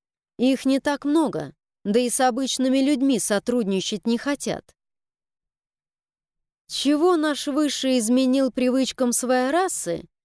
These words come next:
конечно, большой вопрос. Но что имеем, то имеем. И сдается мне, что именно эту легендарную личность к нам и сослали.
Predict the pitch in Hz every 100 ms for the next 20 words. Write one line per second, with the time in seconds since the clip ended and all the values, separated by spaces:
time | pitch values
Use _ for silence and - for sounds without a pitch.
0 | _ - 269 285 311 - 285 254 302 277
1 | - 403 190 180 180 175 - - _ _
2 | _ _ 190 233 247 - 262 240 226 240
3 | 339 339 294 277 254 _ _ - 359 349
4 | 339 311 254 175 156 143 160 _ _ _
5 | _ - 240 254 220 262 269 320 403 -
6 | 220 196 185 175 160 160 _ _ - -
7 | 349 339 320 311 285 277 - 294 311 190
8 | 185 190 180 214 214 240 233 226 233 254
9 | 339 - 185 143 - - _ _ 311 320
10 | 320 285 302 - 330 - 339 302 170 160